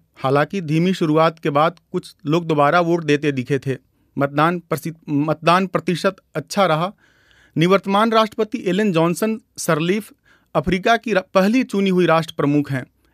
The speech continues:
एलन ने शांतिपूर्ण चुनाव की अपील की थी। लाइबेरिया लंबे समय से गृह युद्ध की चपेट में रहा है।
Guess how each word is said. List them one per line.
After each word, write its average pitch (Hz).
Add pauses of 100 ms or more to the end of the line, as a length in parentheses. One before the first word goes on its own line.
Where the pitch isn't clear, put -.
(120)
एलन 165
ने 202
शांतिपूर्ण 165
चुनाव 160
की 170
अपील 175
की 147
थी। 131 (480)
लाइबेरिया 175
लंबे 185
समय 175
से 190
गृह 185
युद्ध 180
की 180
चपेट 160
में 147
रहा 139
है। 127